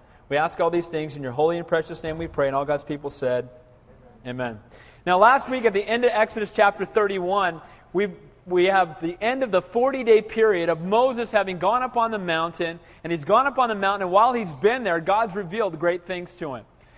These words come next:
He's up on Mount Sinai, and the people knew that he was going up to,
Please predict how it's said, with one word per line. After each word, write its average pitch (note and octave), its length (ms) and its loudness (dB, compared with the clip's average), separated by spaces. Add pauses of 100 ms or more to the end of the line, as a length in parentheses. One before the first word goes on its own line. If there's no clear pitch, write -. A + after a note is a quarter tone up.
(160)
He's F3 140 -4
up B3 140 4
on A3 180 0
Mount A3 240 0
Sinai, F3+ 560 -2
and G3+ 120 -4
the F#3 60 -2
people A#3+ 540 -2 (120)
knew B3+ 360 -4
that G#3+ 160 0
he A3+ 80 -6
was G3 140 -8
going A3 260 -2
up G#3+ 140 -4
to, F#3 180 -6